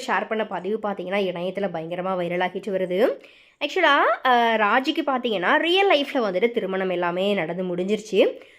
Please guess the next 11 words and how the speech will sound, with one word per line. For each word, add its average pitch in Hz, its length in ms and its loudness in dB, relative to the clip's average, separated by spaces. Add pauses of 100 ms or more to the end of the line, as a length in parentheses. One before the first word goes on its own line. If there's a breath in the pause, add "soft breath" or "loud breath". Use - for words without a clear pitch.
(140 loud breath)
திருமணத்துக்கு 381 580 2
அப்புறமா 294 360 2
நிறைய 269 420 2
பெண்களினுடைய 311 680 4
கனவுகள் 294 560 2
முடக்கப்படுறத 220 760 2
நம்ம 254 220 2
அதிகமான 320 680 2
வீடுகள்ல 208 560 2
பார்க்க 175 280 -8
முடியுது. 175 320 0